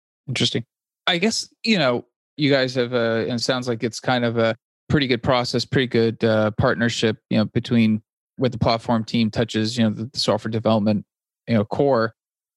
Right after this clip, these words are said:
When you're looking at this, let's say somebody ha-, is not where you're at, and I'm always curious about this, and they wanna start, is the platform team potentially, I mean, obviously every team, every company calls their teams and potentially, you know, groups them differently, but the people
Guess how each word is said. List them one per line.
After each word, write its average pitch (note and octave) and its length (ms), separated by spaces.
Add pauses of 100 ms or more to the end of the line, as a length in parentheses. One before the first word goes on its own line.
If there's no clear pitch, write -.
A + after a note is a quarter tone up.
(140)
When D#3+ 220
you're A3 140
looking E3 380
at B2 80
this, A2 200
let's C3+ 120
say E3+ 80
somebody D3+ 380
ha-, B2+ 160
is B2 120
not B2 220
where A#2+ 100
you're A2+ 240
at, A2 280
and A2+ 80
I'm A2+ 100
always A2 240
curious A#2 340
about G#2+ 280
this, A2 240
and G#2+ 100
they A#2 100
wanna A#2 300
start, A2 460 (440)
is - 120
the B2 100
platform D3 480
team C#3 520 (400)
potentially, C3+ 560
I B2+ 40
mean, B2+ 220
obviously C3 340
every B2 160
team, A#2 320
every A#2+ 200
company A#2 340 (120)
calls A2+ 260
their A2 120
teams A2 300
and A#2 100
potentially, G#2+ 400
you A2 240
know, - 140
groups B2+ 240
them G2+ 120
differently, A#2+ 380
but A#2 160
the A2+ 80
people B2 460